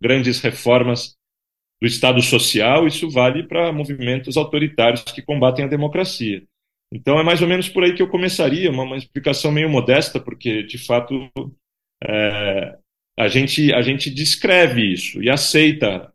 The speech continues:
sem maiores problematizações, essa narrativa, porque é uma narrativa mais ou menos,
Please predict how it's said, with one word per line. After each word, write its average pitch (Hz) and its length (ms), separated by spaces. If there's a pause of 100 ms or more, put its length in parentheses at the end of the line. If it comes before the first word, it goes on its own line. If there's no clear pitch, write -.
sem 151 280
maiores 143 400
problematizações, 143 1000
essa 165 180
narrativa, 190 380
porque - 160
é 214 40
uma 202 120
narrativa 190 340
mais 185 200
ou 170 80
menos, 170 420